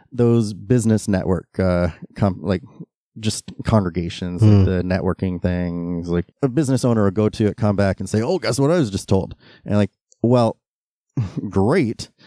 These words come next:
Speaker 1: but you were talking to someone who owns a retail shop. This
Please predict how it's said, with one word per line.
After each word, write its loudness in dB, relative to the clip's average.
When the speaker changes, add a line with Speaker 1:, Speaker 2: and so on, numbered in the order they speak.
Speaker 1:
but 0
you 0
were 2
talking 0
to 0
someone 2
who 4
owns 2
a 2
retail 0
shop. -2
This 0